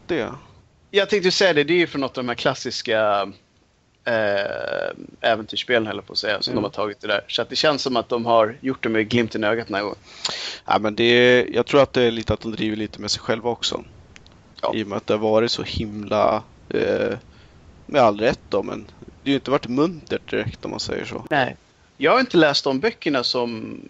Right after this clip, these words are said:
Speaker 2: som hela serien bygger på, men de ska ju tydligen vara väldigt råa, som jag har förstått
Speaker 1: Mm.
Speaker 2: det. Så att, eh, de har nog hållit sig ganska nära källmaterialet.
Speaker 1: Jag har läst lite grann av dem, men så som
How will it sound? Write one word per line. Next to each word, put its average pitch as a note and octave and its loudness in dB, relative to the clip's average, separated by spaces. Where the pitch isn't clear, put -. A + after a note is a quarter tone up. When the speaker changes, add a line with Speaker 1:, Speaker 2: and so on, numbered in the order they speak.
Speaker 2:
som A#2+ -4
hela A#2+ 2
serien C#3 4
bygger D#3+ 4
på, A#2+ -4
men B2 -2
de D#3+ 0
ska - -2
ju B2+ -2
tydligen A#2 -2
vara C#3 6
väldigt G#2 -2
råa, A#2+ 2
som - -2
jag A#2 2
har G#2+ 0
förstått B2 -4
Speaker 1:
Mm. - -8
Speaker 2:
det. - -12
Så C3 -4
att, - 0
eh, A#2 -4
de C3 -2
har D#3 2
nog C#3 0
hållit C#3 0
sig C#3+ 0
ganska B2+ 0
nära A#2 2
källmaterialet. A#2 -2
Speaker 1:
Jag B2 -2
har D#3+ 2
läst D#3+ 2
lite - -8
grann C3 0
av G2+ -2
dem, G#2+ -6
men A#2 -6
så - -2
som A#2+ -4